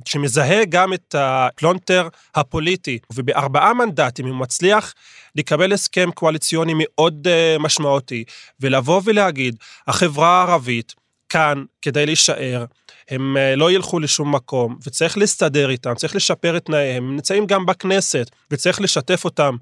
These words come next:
בתהליך קבלת ההחלטות." אבל מצד שני, אני רוצה להגיד לך, גילי, שגם מדובר בצעד מאוד מסוכן.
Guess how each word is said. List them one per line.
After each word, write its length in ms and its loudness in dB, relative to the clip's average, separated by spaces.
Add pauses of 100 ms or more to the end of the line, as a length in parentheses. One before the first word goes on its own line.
(340)
בתהליך 560 2
קבלת 600 0
ההחלטות." 800 0 (560)
אבל 220 2
מצד 280 0
שני, 200 0
אני 80 2
רוצה 240 -2
להגיד 240 -2
לך, 120 -2
גילי, 340 -2 (460)
שגם 340 0
מדובר 280 0
בצעד 540 -2
מאוד 260 -8
מסוכן. 460 -8